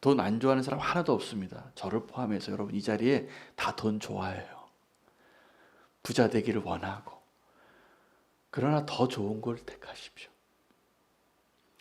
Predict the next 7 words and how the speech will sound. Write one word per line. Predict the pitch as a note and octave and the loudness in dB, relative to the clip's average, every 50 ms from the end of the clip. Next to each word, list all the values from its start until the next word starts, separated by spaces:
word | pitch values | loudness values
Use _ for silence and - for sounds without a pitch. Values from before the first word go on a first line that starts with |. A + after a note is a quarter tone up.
| - - _ _ - _ - _ _ _ _ _ _ _ _ _ _ _ _ _ _ _ _ _ _ _ _ _ _ _ _ _ _ _ _ _ _ _ _ _ _ _ _ _ _ _ _ _ | -20 -20 _ _ -20 _ -20 _ _ _ _ _ _ _ _ _ _ _ _ _ _ _ _ _ _ _ _ _ _ _ _ _ _ _ _ _ _ _ _ _ _ _ _ _ _ _ _ _
그 | - - C#3 | -2 -2 0
더 | - - A#2+ B2 | 4 6 6 6
좋은 | - A#2+ A2 A#2 C3 C3+ | 8 6 6 8 6 6
것이 | B2 A#2 G#2 - - - G2 G2+ G#2+ A2 A2 - - _ _ _ _ _ _ _ _ _ _ _ | 6 4 4 4 2 -2 -2 -2 -2 -6 -10 -14 -18 _ _ _ _ _ _ _ _ _ _ _
마치 | - A2 B2+ - - - - A#2 G#2+ G#2+ B2+ D#3+ G3 - - - _ _ _ - - - _ | -4 -4 -4 -2 -2 -2 0 2 2 2 0 -2 -6 -8 -12 -20 _ _ _ -20 -20 -12 _
마리아와 | - A#2 A2+ A#2+ C3 D3 D3 C#3 C3+ C3+ C3+ | 6 8 10 10 12 12 12 12 10 10 8
마르다가 | C3 A2+ G2 G2+ A2 A2 A#2 G2 - - G#2+ G#2 G#2+ A2 A2+ - | 6 4 2 2 0 0 0 -2 -4 -4 -8 -8 -8 -10 -14 -18